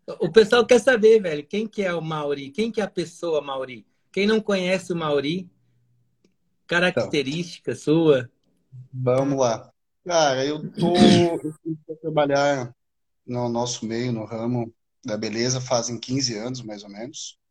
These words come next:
Speaker 2: Começou lá do oeste do estado de Santa Catarina, meio oeste, né? Uma cidade bem pequenininha, Jaborá.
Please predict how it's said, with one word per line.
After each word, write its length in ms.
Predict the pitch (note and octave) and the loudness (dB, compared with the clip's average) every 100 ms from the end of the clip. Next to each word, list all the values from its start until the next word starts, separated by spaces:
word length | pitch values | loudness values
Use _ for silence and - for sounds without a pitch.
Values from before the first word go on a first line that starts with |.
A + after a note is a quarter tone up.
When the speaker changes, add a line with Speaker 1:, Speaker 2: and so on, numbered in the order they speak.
| _ _ _ - _ _ | _ _ _ -20 _ _
Speaker 2:
Começou 440 | A2+ A2+ - A#2 | -12 -10 -6 -2
lá 200 | A#2 C3+ | 2 2
do 140 | D3 D3 | 0 -2
oeste 360 | C#3 C#3 C#3 | 0 0 -4
do 60 | - | -8
estado 440 | B2 - A2+ A#2 | -10 -4 -2 -4
de 120 | A#2 G#2 | -6 -8
Santa 240 | G#2 G#2+ | -8 -14
Catarina, 520 | G2+ G#2 F#2+ A2 C3 | -16 -14 -12 -10 -8
meio 240 | A#2 A2 G#2 | -6 -8 -8
oeste, 480 | A2 C#3 - - _ | -6 -6 -10 -14 _
né? 220 | _ - A2 | _ -18 -12
Uma 100 | A2 | -6
cidade 300 | - G#2 G2+ | -6 -6 -12
bem 120 | G#2 | -16
pequenininha, 460 | G#2 - G#2 A2+ B2 | -20 -16 -10 -8 -8
Jaborá. 600 | A2 G2+ G2+ A2+ C#3 D3 | -10 -12 -8 -6 -6 -8